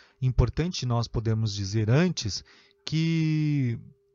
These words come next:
é, de, de repente tem muita pergunta, né? Você deve estar se perguntando, "Mas o que fazer para curar a depressão?" A depressão pode ter cura, sim. Entretanto, como suas causas ainda não foram totalmente esclarecidas,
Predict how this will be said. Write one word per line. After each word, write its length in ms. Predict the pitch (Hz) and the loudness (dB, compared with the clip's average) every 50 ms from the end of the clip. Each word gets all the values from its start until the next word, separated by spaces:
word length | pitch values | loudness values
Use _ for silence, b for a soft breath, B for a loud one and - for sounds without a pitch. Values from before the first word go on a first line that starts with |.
| _ _ _ _ _ b b b b b b b _ _ _ _ - - - - | _ _ _ _ _ b b b b b b b _ _ _ _ -20 -20 -20 -18
é, 220 | - 147 147 139 | -18 -18 -18 -18
de, 420 | - - - 165 165 214 220 226 190 | -20 -20 -4 2 4 4 6 4 4
de 140 | 156 170 185 | 2 2 4
repente 320 | 170 - - 214 - - | 4 4 4 4 2 0
tem 100 | - 233 | -2 0
muita 380 | 254 208 180 190 214 214 196 - | 0 2 4 4 4 2 0 0
pergunta, 480 | - 139 123 120 120 120 113 - 117 | 0 0 2 2 0 0 0 0 -2
né? 100 | 120 135 | -2 -2
Você 220 | 135 139 139 - 143 | -2 -2 -2 -2 -2
deve 140 | 151 147 | -4 -4
estar 100 | - - | -4 -4
se 100 | 139 - | -6 -2
perguntando, 380 | - - 151 143 147 135 151 147 | 0 0 0 0 0 -2 -2 -2
"Mas 160 | 156 160 151 | -2 -4 -4
o 80 | 170 175 | -6 -6
que 160 | - - 233 | -6 -6 -8
fazer 540 | - - 262 165 135 107 110 131 165 180 175 | -6 -4 -4 -2 -2 -2 -4 -4 -4 -4 -4
para 160 | - 131 120 | -4 -6 -6
curar 300 | - 120 120 107 110 107 | -4 -2 -2 0 0 -2
a 40 | 107 | -4
depressão?" 680 | 104 98 - - 101 - - - 107 98 92 92 98 - _ _ b b b b b b b b b b b | -4 -2 -2 -2 -2 -4 -6 -4 -4 -4 -4 -6 -10 -12 _ _ b b b b b b b b b b b
A 80 | b 127 | b -2
depressão 720 | 127 151 143 - 135 123 - - - 147 160 180 180 139 | 0 0 2 2 2 2 2 2 2 2 2 2 2 2
pode 300 | - - 185 185 180 - | 0 0 0 0 -2 -4
ter 160 | - 208 185 | -4 -4 -4
cura, 420 | - - - - 202 220 214 190 156 | -4 -6 -4 -2 -2 0 0 0 0
sim. 320 | - - 170 185 180 165 - _ _ _ _ b b b | 0 -2 -2 -4 -6 -8 -10 _ _ _ _ b b b
Entretanto, 760 | 120 120 - 120 117 - _ 165 175 185 175 135 - 110 95 | 2 4 6 4 4 4 _ 6 6 6 4 2 0 -4 -6
como 600 | - - 113 110 113 117 120 123 120 113 104 95 B B B B B B B | -2 -2 0 0 2 2 2 2 0 -2 -4 -6 B B B B B B B
suas 320 | - - 131 120 110 - | -2 0 2 2 2 2
causas 420 | - - 123 120 113 113 113 104 | 4 6 6 6 6 6 4 4
ainda 480 | 117 113 110 127 156 185 190 156 127 113 | 4 4 4 4 2 2 2 2 2 2
não 140 | 107 104 101 | 2 2 0
foram 340 | - - 113 110 101 101 101 | 0 0 0 0 0 0 0
totalmente 540 | - 104 - - 104 101 107 104 101 - | -2 -4 -2 -2 -2 0 0 -2 -2 -4
esclarecidas, 1000 | - - - 104 95 90 92 87 - - - 147 170 190 160 113 98 87 82 - | -6 -6 -6 -4 -4 -2 -2 -4 -2 -2 -2 0 0 0 0 0 0 0 -2 -6